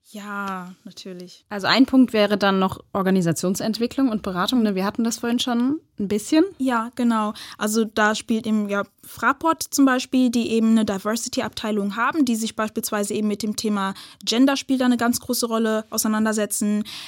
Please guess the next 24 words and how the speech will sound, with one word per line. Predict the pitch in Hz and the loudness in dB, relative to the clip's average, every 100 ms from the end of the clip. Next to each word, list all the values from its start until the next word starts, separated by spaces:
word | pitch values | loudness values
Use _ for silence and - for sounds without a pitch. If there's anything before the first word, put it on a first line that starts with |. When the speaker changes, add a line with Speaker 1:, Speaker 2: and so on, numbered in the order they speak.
| - | -10
Speaker 1:
L-G-B-T-I-Q-Communities, | - 220 220 208 220 240 - 202 208 - - 285 302 285 269 269 269 262 269 269 - | -2 2 2 2 0 0 -2 -2 -4 -4 4 4 6 8 10 12 10 6 4 4 4
ja, | 226 220 | 2 0
das | 220 233 | 0 -4
ist | - - | -6 0
auch | 269 302 | 2 4
ein | 277 | 4
Thema, | 277 277 262 233 | 2 6 6 4
was | 233 254 | 2 2
man, | 233 233 233 | 4 4 2
äh, | 226 | 0
womit | 226 240 | 2 2
man | 233 | 2
sich | 220 - | 0 2
in | |
der | 226 | 2
Ethnologie | 214 226 220 220 214 | 2 0 0 2 0
beschäftigen, | 220 226 - 220 - 226 _ | -2 -4 -4 -6 -6 -10 _
beschäftigen | 214 226 226 220 220 | -6 -4 -4 -4 -4
kann. | 214 214 214 - - - _ _ | -2 0 -2 -4 -16 -20 _ _
Äh, | - 220 214 | -4 -2 0
Menschen | 208 226 233 240 226 | 2 4 4 6 6
mit, | 214 - - | 6 -2 -8
äh, | 202 | -12
Behinderung. | - 180 196 254 277 285 302 | -8 0 6 6 6 2 -2